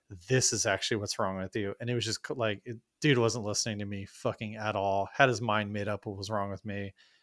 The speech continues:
It was fucking horrible. I, I told him that I didn't care for his fucking opinion and I left. Just completely tilted. It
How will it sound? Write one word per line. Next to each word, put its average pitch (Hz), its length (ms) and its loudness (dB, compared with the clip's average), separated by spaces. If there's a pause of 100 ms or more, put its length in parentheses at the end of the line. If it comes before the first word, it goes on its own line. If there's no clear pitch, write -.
(120)
It 170 60 -2
was 135 160 2
fucking 110 260 0
horrible. 95 460 -2
I, 104 160 -2 (140)
I 123 120 -2
told 117 240 2
him 101 100 -4
that 98 140 0
I 98 120 2
didn't 95 260 -6 (120)
care 95 320 0
for 95 200 -8
his 95 420 -2 (220)
fucking 104 300 -6
opinion 95 420 -8
and 92 120 -8
I 95 40 -6
left. 87 400 -8 (360)
Just - 340 -4
completely 113 460 -4
tilted. 98 420 -6
It - 60 -16